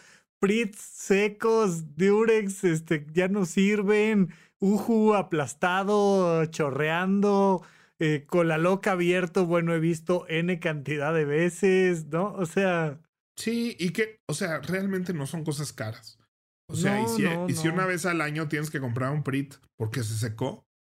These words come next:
Speaker 1: Lo
Speaker 2: pues
Speaker 1: compras.
Speaker 2: compra una vez al año el PRIT, ¿no?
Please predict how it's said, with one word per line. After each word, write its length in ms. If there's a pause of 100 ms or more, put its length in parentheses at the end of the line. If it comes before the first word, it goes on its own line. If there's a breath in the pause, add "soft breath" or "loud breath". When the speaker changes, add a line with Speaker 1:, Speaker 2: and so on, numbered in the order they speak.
(160)
Speaker 1:
Lo 180
Speaker 2:
pues 0
Speaker 1:
compras. 320
Speaker 2:
compra 400
una 240
vez 220
al 140
año 480
el 180
PRIT, 360 (220)
¿no? 200